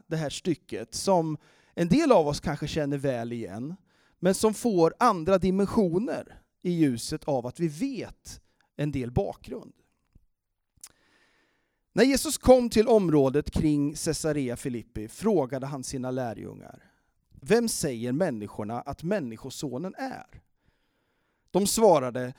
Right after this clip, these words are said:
"Somliga säger Johannes Döparen, andra säger Elia, eh, andra säger Jeremia eller någon profet.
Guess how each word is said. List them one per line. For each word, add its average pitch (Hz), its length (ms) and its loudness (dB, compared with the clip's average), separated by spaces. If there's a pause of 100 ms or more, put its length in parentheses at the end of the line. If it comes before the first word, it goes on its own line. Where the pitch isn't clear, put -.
(100)
"Somliga 226 580 6
säger 214 300 4
Johannes 202 420 2
Döparen, 202 800 4 (100)
andra 196 400 6
säger 190 440 4
Elia, 190 840 2 (400)
eh, 175 280 6
andra 214 280 2
säger 220 280 2
Jeremia 208 800 2
eller 180 200 0
någon 170 320 0
profet. - 760 -10